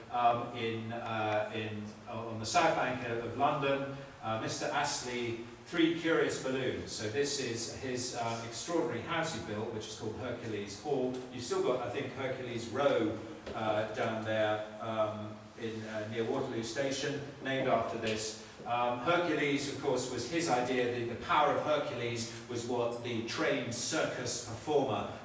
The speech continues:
could display. And, um, here we have the balloon being launched here. So this is, uh, an image of progress. And even such things as the conjuring acts were cloaked, uh, I'm sorry about the quality of this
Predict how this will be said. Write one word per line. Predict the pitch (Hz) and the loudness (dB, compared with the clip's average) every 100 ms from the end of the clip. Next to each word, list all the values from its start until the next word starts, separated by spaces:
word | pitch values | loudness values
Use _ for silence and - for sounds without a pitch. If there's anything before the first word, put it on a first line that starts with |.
| - | -4
could | 123 120 | -4 -2
display. | 120 - 127 120 - 143 - - - - - - - | 0 0 0 0 0 -2 -6 -12 -16 -18 -18 -14 -2
And, | 135 139 139 139 151 | 2 4 2 2 6
um, | 147 147 147 - | 8 8 4 2
here | 139 | 0
we | 135 131 | 0 2
have | 123 117 | 0 0
the | |
balloon | 123 127 131 131 131 127 | 0 2 2 2 0 -2
being | 123 113 113 113 | -2 -2 -2 -4
launched | 117 113 - - - 143 | -2 -2 -4 -8 -10 -4
here. | 127 107 | -2 -2
So | - 151 | -2 0
this | 202 233 - | 6 6 4
is, | 165 - 156 | 0 0 4
uh, | 147 147 147 - - - | 6 6 4 -2 -8 -2
an | 160 | 2
image | 190 165 | 4 2
of | 151 - | 0 4
progress. | 196 170 131 - 151 | 6 6 6 2 0
And | 196 | 0
even | 220 220 190 - - | 2 4 2 0 -6
such | - 170 165 | 6 8 8
things | 165 156 147 | 4 0 -2
as | 143 | -4
the | 143 | -4
conjuring | 143 - 151 - 135 - | -4 0 0 0 0 2
acts | - - - - - - 147 | 2 0 -2 -4 -4 -6 0
were | 143 | 0
cloaked, | 139 139 175 170 - - - - - | 2 4 6 6 2 -4 -8 -12 -4
uh, | 139 135 135 135 135 | 4 6 8 6 4
I'm | 131 | -2
sorry | - 143 131 | 0 2 2
about | - - | 2 0
the | |
quality | - 143 139 131 | 2 2 2 0
of | 113 | 0
this | 120 | -2